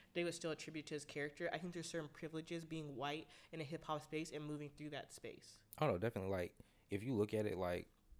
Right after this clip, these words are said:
Speaker 2: I know, like, Drake be beating, be having streaming
Speaker 1: I thought
Speaker 2: records
Speaker 1: you were gonna
Speaker 2: and
Speaker 1: say
Speaker 2: shit.
Speaker 1: beating his meat.
Speaker 2: Not,
Speaker 1: I was about to say, "Dylan,
Speaker 2: not,
Speaker 1: that's so
Speaker 2: no, he
Speaker 1: inappropriate."
Speaker 2: don't <laughs> be beating. I don't, I don't look. I, <laughs> I don't know why you brought that up. Oh, that's not what I was thinking.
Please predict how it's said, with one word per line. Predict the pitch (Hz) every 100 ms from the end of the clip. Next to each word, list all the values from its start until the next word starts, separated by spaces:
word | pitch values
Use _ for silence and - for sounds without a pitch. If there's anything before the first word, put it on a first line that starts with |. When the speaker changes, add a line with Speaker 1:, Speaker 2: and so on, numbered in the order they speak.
| -
Speaker 2:
I | 107
know, | 110 107 95 - - -
like, | 85 82
Drake | 82 85 87
be | 87 80 85 -
beating, | 90 87 87 82 - - - - - - - - 82
be | 95 - -
having | 95 87
streaming | - 87 87
Speaker 1:
I | 90
thought |
Speaker 2:
records | 214
Speaker 1:
you | 220
were |
gonna | 180
Speaker 2:
and | 156
Speaker 1:
say |
Speaker 2:
shit. | -
Speaker 1:
beating | 147
his | 143 143
meat. | 143
Speaker 2:
Not, | 208
Speaker 1:
I | 180
was | -
about |
to | -
say, | 196
"Dylan, | 185 196
Speaker 2:
not, | 139
Speaker 1:
that's | 185 -
so | 185
Speaker 2:
no, | 202
he |
Speaker 1:
inappropriate." | 196 180 - 85 - 123
Speaker 2:
don't | 92 90
<laughs> | - 90
be | -
beating. | 90 - - -
I | 107
don't, | - 107 123
I | -
don't | 180 147 - - - _ _ - -
look. | 104 90 90 -
I, | 101 - - -
<laughs> | - - - - -
I |
don't | 185 185
know | -
why | 156
you | 165
brought | 147 151
that | 151
up. | 151 - - -
Oh, | 214 196
that's | 220
not | 185 175 185
what | 170
I | 165
was | 160
thinking. | 165 170 131